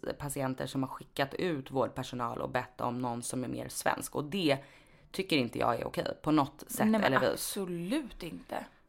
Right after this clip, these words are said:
Speaker 1: Och då blir jag också så här: "Jaha, okej, men välj och vraka då, för det finns inte så många svenskar här. Vi skickar in nästa person." <laughs>
Speaker 2: Nej, och varför får man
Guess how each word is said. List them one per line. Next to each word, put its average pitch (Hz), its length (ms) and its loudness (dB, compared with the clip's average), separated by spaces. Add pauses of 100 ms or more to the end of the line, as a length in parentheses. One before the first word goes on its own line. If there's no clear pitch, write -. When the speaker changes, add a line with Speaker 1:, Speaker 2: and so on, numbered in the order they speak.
Speaker 1:
Och - 140 0
då 196 120 8
blir 185 140 4
jag 123 100 8
också - 200 0
så 160 120 2
här: - 140 6
"Jaha, 170 280 4
okej, 190 220 2
men 160 120 2
välj 185 220 6
och 170 60 0
vraka 160 380 6
då, 131 60 4
för - 120 -4
det 160 80 -2
finns 196 280 -4
inte 160 140 -2
så 139 60 -8
många 131 200 -4
svenskar - 400 -2
här. - 320 2 (200)
Vi - 80 -4
skickar 185 280 2
in 165 80 4
nästa 190 320 0
person." - 400 -2 (300)
<laughs> - 340 -10
Speaker 2:
Nej, 294 240 8
och - 200 4
varför 302 360 12
får 285 160 0
man 262 200 6